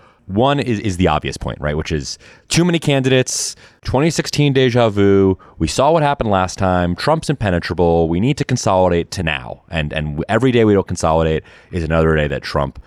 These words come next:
becomes the Republican nominee. I would say that's the, the dominant point of view. The counterintuitive point of view i-, is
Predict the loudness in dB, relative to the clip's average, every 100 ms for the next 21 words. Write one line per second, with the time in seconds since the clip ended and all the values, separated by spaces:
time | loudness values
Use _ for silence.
0 | -16 -12 -8 -8 -8 -10 -10 -10 -8 -6
1 | -6 -6 -6 -8 -8 -10 -14 _ _ -20
2 | _ _ _ -2 0 0 2 2 0 0
3 | -2 0 -4 -8 -10 -4 -2 -2 -6 -10
4 | -14 -20 _ _ _ -8 -6 -8 -10 -12
5 | _ _ _ -6 -2 0 0 2 2 2
6 | 0 -2 -2 -2 -2 -4 -6 _ _ -4
7 | -2 2 4 6 6 4 2 -2 -8 -10